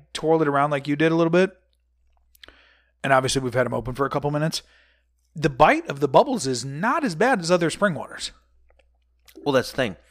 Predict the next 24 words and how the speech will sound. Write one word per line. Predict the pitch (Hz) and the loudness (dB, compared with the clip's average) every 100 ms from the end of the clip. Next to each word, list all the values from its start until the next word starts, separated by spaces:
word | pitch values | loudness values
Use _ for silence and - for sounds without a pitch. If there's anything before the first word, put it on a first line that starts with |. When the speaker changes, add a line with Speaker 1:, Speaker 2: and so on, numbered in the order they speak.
| _ _ - _ | _ _ -20 _
Speaker 2:
It's | 151 - | -8 -6
reminiscent | 110 151 151 139 156 - 202 - | 0 2 2 2 0 0 -2 -2
of, | 123 131 127 - | 0 2 0 -2
like, | 127 131 | -4 -2
an | 113 | -2
Alka-Seltzer. | 131 - 156 160 196 | -2 -2 -4 -2 -4
Or | 202 - _ - | -6 -12 _ 0
Speaker 1:
Right. | 143 127 | 2 2
Speaker 2:
v-, | 117 131 | -2 -10
like, | 131 120 110 | -6 -6 -4
med-, | 120 127 123 | -4 -4 -4
medicinal, | 131 127 123 147 - 196 190 _ - - _ | -8 -8 -4 -6 -4 -4 -6 _ -20 -20 _
but | - 139 | -2 0
only | 160 160 | 0 0
because | 143 143 139 127 117 - - _ _ _ _ _ _ _ _ _ _ _ _ _ | -2 0 2 2 2 -6 -10 _ _ _ _ _ _ _ _ _ _ _ _ _
I | 127 139 | 0 0
equate | - 139 131 | 0 -4 -2
that | 143 151 - _ _ | 0 -2 -4 _ _
with, | 123 120 | -10 -4
like, | 113 - | -6 -6
the | |
bubbly | 98 113 110 131 | -4 -4 -4 -6
fizziness. | - 117 139 160 - - - - | -6 -8 -6 -6 -8 -14 -14 -2
Speaker 1:
Right. | 139 135 131 | 2 2 2